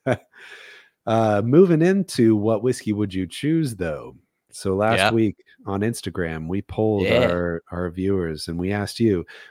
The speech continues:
Speaker 2: "What cork topper would you choose?"
Speaker 1: That's right.
Speaker 2: We put it against my Pretty Unicorn from the World Whiskey Society, against
Speaker 1: Nice.
Speaker 2: Cole's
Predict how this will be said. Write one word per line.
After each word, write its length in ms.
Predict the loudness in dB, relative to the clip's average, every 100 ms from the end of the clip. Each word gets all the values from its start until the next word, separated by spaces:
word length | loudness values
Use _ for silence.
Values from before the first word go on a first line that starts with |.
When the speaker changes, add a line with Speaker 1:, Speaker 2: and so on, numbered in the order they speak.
| 4
Speaker 2:
"What 260 | 4 6
cork 380 | 6 8 8 4
topper 400 | 4 6 6 6
would 180 | 4 2
you 100 | -2
choose?" 600 | -4 -4 -4 -8 -12 -12
Speaker 1:
That's 160 | -12 -8
right. 180 | -8 -8 -12 -20 -16 -2
Speaker 2:
We 180 | 2 4
put 180 | 4
it 80 | 4
against 400 | 4 2 0 -4
my 580 | -2 0 2 2 2 0 2
Pretty 300 | 2 4 2
Unicorn 640 | 0 0 -2 -4 -6 -4
from 160 | -4 -2
the 80 |
World 240 | 0 -2 0
Whiskey 300 | -2 -4 -6
Society, 640 | -6 -4 -2 0 0 -2
against 460 | -2 0 0 0 -6
Speaker 1:
Nice. 100 | -2
Speaker 2:
Cole's 480 | 2 4 2 0